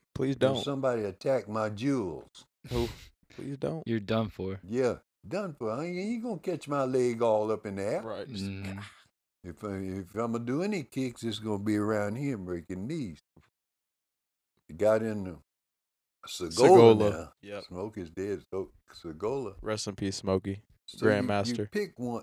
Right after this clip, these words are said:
Speaker 2: when you study all the different ones, you pick what would fit you best. And, uh, just like Smokey said, you know, used to say all the time,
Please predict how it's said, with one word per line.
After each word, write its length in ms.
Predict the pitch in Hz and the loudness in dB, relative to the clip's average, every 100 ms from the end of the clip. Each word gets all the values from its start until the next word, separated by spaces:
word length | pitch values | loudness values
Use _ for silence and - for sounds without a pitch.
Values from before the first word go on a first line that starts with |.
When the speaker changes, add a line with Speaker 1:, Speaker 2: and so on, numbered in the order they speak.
| - | -8
Speaker 2:
when 160 | 113 | -8
you 80 | 117 | -8
study 400 | 107 170 180 139 | -8 0 0 0
all 260 | 117 113 98 | 0 0 0
the 60 | 87 | -4
different 360 | 110 92 80 82 | -8 -8 -12 -10
ones, 320 | 80 87 90 | -10 -12 -14
you 100 | 87 - | -18 -12
pick 220 | 147 - _ - | -12 -12 _ -14
what 160 | 113 101 | -12 -12
would 140 | 98 - - | -14 -16 -10
fit 160 | 104 _ - | -10 _ -14
you 160 | 95 | -14
best. 540 | 87 98 78 71 _ - _ _ _ _ _ _ _ _ _ _ _ _ _ _ _ _ _ _ _ _ _ _ 76 | -6 -6 -6 -10 _ -20 _ _ _ _ _ _ _ _ _ _ _ _ _ _ _ _ _ _ _ _ _ _ -16
And, 240 | 78 82 | -14 -12
uh, 200 | 80 80 | -12 -12
just 200 | 80 92 | -10 -6
like 240 | 90 85 - | -4 -6 -6
Smokey 380 | 98 92 - | -10 -10 -10
said, 380 | 95 113 107 87 82 | -14 -10 -8 -10 -12
you 100 | 85 | -12
know, 300 | 82 87 92 _ _ - | -8 -8 -10 _ _ -18
used 220 | 85 - | -16 -16
to 80 | - | -14
say 280 | - 101 98 | -4 0 0
all 220 | 92 85 | 0 -4
the 80 | 76 | -8
time, 560 | 104 110 98 78 92 | -10 -8 -8 -12 -16